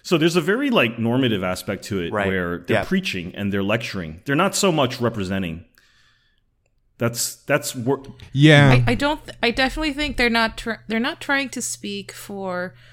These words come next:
Speaker 4: what Asian opinion is. Uh, they are very arrogant about saying, "This is what Asian opinion should be.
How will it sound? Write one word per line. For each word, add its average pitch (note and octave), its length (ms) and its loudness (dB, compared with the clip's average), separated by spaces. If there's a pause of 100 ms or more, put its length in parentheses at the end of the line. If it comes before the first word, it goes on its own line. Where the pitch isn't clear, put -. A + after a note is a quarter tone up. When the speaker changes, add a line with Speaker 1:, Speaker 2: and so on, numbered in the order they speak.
(200)
Speaker 4:
what F#3+ 180 -6
Asian G3 320 -2
opinion F3 580 -6
is. D3+ 560 -10 (560)
Uh, - 120 -6
they G#3+ 420 -4 (120)
are A3 180 0
very A#3 320 0
arrogant F#3+ 480 -2
about E3+ 280 -8
saying, F3+ 240 -6
"This F#3 140 -6
is F#3+ 100 -8
what F#3 180 -4
Asian F#3 280 0
opinion E3+ 380 -6
should G3 360 -4
be. - 260 -14